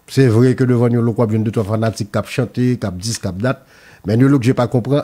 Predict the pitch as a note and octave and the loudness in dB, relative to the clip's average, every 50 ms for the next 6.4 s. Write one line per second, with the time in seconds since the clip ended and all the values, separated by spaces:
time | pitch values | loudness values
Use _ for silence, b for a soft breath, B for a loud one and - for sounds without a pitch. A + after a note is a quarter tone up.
0 | - - - A#2 B2 A#2+ B2+ C#3 D3 D3 C#3 A2+ A#2+ A2 - A2+ - A#2+ A2 A2 | -4 -4 0 0 2 2 2 2 2 2 2 2 0 0 -2 -2 -2 0 0 2
1 | A2 G2+ - A2+ G2+ - - A2+ G2 - - B2+ B2 A2+ G2 A2 F#2+ - F#2 F#2 | 0 0 -2 -4 -6 -4 -4 -6 -4 -4 -2 -2 -2 -2 -4 -4 -4 -4 -2 -2
2 | F#2+ F2+ E2 F#2+ - - G2+ F#2+ G2+ G2+ - - - - - A2+ G2 - - F2+ | -2 -4 -4 -6 -6 -6 -6 -6 -6 -6 -8 -10 -12 -10 -8 -8 -8 -6 -6 -8
3 | F2+ F2 - _ _ b b b b b b b b b b b b b b b | -8 -10 -10 _ _ b b b b b b b b b b b b b b b
4 | b F#2 A2+ D3+ D3 C#3+ C#3 C3 C3 C3 C3 B2+ A2+ - A2+ G#2 - B2+ G#2+ A2+ | b 0 2 4 4 4 4 4 4 4 4 2 0 -2 -4 -4 -2 -2 -2 -4
5 | G#2+ - B2 A2 - A2+ A2+ A#2 A#2 A#2 A#2 A#2+ A#2+ A#2 A#2 A#2 B2 D3 F#3+ A3 | -4 -6 -6 -4 -4 -2 -2 -2 -4 -4 -4 -4 -4 -4 -4 -4 -2 2 4 4
6 | G#3 G3 F3+ D#3+ C3 G#2 F2 D2 | 4 4 4 2 0 -2 -4 -8